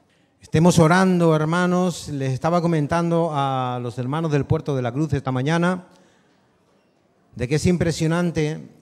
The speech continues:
mientras salen los niños, yo aprovecho para decir esto, que es impresionante cómo ha avanzado la obra en Alicante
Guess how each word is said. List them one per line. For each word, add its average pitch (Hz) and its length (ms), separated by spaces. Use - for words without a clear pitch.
mientras 117 320
salen 156 240
los 139 100
niños, 151 460
yo 131 160
aprovecho 135 420
para 123 180
decir 117 260
esto, 135 360
que 131 120
es 127 100
impresionante 175 720
cómo 175 220
ha - 20
avanzado 160 580
la 131 140
obra 156 260
en 135 80
Alicante 117 680